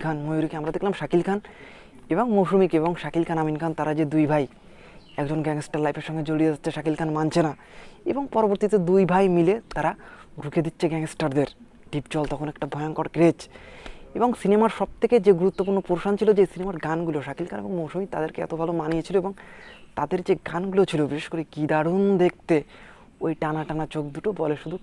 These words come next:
কাছে আসতে, বা এই সিনেমার যে গানটা রীতিমতো কামাল করে দিয়েছিল, যে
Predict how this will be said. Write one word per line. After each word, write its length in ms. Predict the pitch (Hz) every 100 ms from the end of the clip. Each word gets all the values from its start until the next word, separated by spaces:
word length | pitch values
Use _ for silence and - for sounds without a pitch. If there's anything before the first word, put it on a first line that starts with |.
| 156
কাছে 220 | 151 170
আসতে, 220 | 151 - 147 - - - - - -
বা 60 | 202
এই 40 | 185
সিনেমার 200 | 185 202 151
যে 60 | 175
গানটা 200 | 180 202
রীতিমতো 300 | 196 185 185 -
কামাল 220 | 165 170 160
করে 120 | 170 160
দিয়েছিল, 260 | 165 156 135 - - - - - -
যে 80 | -